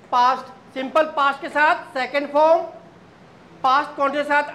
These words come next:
आईएनजी, was were के साथ आईएनजी form, past perfect के साथ had plus third form और perfect कंटीन्यूअस के साथ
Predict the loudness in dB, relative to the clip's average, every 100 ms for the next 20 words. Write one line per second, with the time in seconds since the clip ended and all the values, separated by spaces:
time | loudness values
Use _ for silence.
0 | 0 0 0 -6 -4 0 2 0 -2 -2
1 | 0 0 0 -4 2 6 6 4 -6 -18
2 | -20 -14 -2 0 0 -2 -8 -6 -6 -4
3 | 0 0 0 -2 0 0 0 -14 -20 -6
4 | -2 -2 -2 2 2 2 -2 -14 -6 -4
5 | -4 -4 -4 -2 -2 -2 -2 0 -2 -2
6 | 0 0